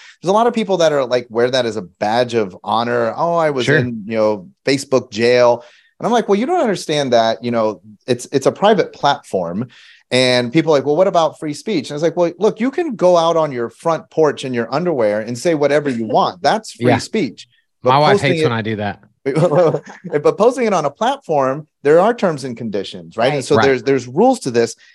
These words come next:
Speaker 1: And here's what I, I told one of my clients. I said, "I think you need to understand that social media is a tool. It's not a platform. It's
Speaker 2: Yeah.
Speaker 1: a tool." So when, when it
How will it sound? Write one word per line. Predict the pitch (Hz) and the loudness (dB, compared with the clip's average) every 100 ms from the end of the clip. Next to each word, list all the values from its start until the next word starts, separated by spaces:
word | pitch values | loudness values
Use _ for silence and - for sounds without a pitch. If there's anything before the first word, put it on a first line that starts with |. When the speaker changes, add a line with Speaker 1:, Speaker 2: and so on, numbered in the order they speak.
| _ | _
Speaker 1:
And | 135 | -6
here's | 139 262 277 | -2 0 2
what | 220 | 2
I, | 160 147 - | 2 2 0
I | 139 | -2
told | 139 151 151 | -2 -2 0
one | 139 | 0
of | 131 | -2
my | 117 | -4
clients. | - 135 127 117 - - | -4 -2 0 -2 -8 -6
I | |
said, | 123 127 | 0 2
"I | |
think | 127 226 233 | 2 0 -2
you | |
need | 247 160 | -2 0
to | 139 | 0
understand | 135 123 - 131 120 117 - - - | -2 -4 0 0 0 -2 -12 -12 -2
that | 127 | 0
social | 123 185 190 | 2 0 0
media | 190 175 160 147 - | 0 2 2 2 0
is | 131 117 | -4 -4
a | |
tool. | - 190 120 - - _ | 0 2 2 -2 -16 _
It's | - - | -8 -4
not | 135 139 | 0 2
a | 127 | 2
platform. | - 117 - 101 73 - - - - | 2 0 0 -8 -10 -12 -20 -10 -4
It's | 123 | 0
Speaker 2:
Yeah. | 107 | 2
Speaker 1:
a | |
tool." | - 269 147 - - _ | 6 6 4 0 -14 _
So | - - 160 156 | -6 2 4 4
when, | 139 151 165 160 - - - | 0 0 0 0 -6 -18 -6
when | 151 170 165 - | 2 2 0 0
it | 185 196 | 2 2